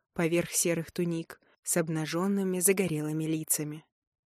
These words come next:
У каждого к поясу был пристёгнут меч, и вид у воинов был довольно пугающий.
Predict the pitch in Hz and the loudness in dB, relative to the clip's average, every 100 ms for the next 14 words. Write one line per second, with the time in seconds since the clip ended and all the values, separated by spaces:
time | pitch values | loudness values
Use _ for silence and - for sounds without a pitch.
0 | _ _ _ - 208 226 240 226 220 214 | _ _ _ 0 2 6 4 4 2 2
1 | - - 247 247 - 170 175 170 165 - | -2 4 4 4 2 0 0 2 2 4
2 | 170 165 151 - 170 202 - - _ _ | 2 0 -4 -4 0 2 2 -4 _ _
3 | _ _ 180 180 202 220 180 196 196 170 | _ _ 2 4 4 2 4 4 4 0
4 | 160 175 165 160 160 185 180 - 185 208 | 0 0 2 0 2 2 2 2 2 4
5 | 165 147 - - 156 | 2 0 -2 -2 -6